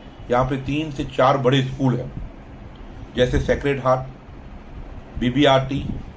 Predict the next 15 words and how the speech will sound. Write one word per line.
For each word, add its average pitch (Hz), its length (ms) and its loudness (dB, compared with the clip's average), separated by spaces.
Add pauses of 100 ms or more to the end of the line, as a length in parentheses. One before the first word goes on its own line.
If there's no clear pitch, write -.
(920)
मेरिडियन। 135 380 4 (920)
उसमें 165 260 2
उल्लासनगर 180 720 4
शहर 165 300 4
के 170 160 -8
हजारों 175 680 4
छात्र, 143 440 2
student 139 400 -4
पढ़ते 113 240 -4
हैं, 90 140 -12 (640)
जो 151 100 4
दिन 156 180 4
में 180 200 0
दो 160 160 6
बार, 156 260 6